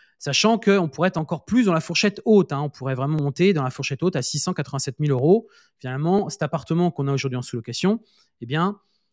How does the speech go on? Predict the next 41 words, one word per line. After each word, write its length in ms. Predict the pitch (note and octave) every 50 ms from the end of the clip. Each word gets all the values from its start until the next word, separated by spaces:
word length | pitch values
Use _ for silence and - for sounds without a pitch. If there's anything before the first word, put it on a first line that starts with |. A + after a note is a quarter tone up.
| _ _ _
c'est 140 | - - C#3+
à 60 | B2+
peu 100 | - D3
près 280 | - - F#3 F#3+ F#3+
quatre 220 | G3 G3+ F#3+ F#3+ F#3+
mille 220 | F#3+ G3+ A3 G#3
cent 160 | - - E3+
vingt-sept 360 | D#3 D#3 D#3 - - D3+ - D#3
euros, 400 | D3+ C#3+ E3+ G#3 G#3+ - - _ _ _ _ _
donc, 360 | - C3 D#3+ F3+ F#3+ - - - _ _
du 120 | - B2+ D3
mètre 180 | E3 F3 -
carré. 260 | - - C#3 A#2+ G#2 - _ _ _ _ _ _ _ _ _ _ _ _ _ _ _ _ _ - - _ _ -
OK ? 200 | - B2 - - G3+ D4 - - _ - - - - - - - _ _ _ _ _ _ -
Ensuite, 320 | F3+ G#3 G3+ - D#4 C#4+ A#3+
on 60 | G#3
voit 160 | F#3 A3+ A3
le 80 | G#3+ G#3
loyer. 520 | G3+ G3+ G#3 G#3 F#3+ G3 A#3 D4+ E4+ E4
Donc, 260 | F#3 D#3+ E3 D3+ -
le 140 | F#3 F3 F#3+
loyer, 580 | G3 G3 G3+ G#3 G3+ G3 G3+ G#3+ G#3+ G#3 F#3 B2
euh, 100 | C3 C#3
moi, 160 | D3 E3 F3
je 100 | - -
t'ai 80 | F3+
dit, 100 | F3 F3+
on 100 | G3 E3+
paye 180 | - - D3+ D3+
mille 140 | E3 F#3 F3
six 180 | - - F#3
cents 180 | E3 - F3 D#3
euros. 280 | D3+ D3 C#3 F#3 B3+ C4+
Donc, 140 | A3+ D3+
on 80 | - C#3
est 80 | C#3 C3+
plutôt 300 | - D#3 C#3 - F3+ F3+
dans 100 | D3+ C#3+
la 100 | B2 B2+
fourchette 480 | - - B2 - - D#3 C3+ - - - _ _ _ _ -
haute, 400 | D#3 D3+ - B3+ D4 - -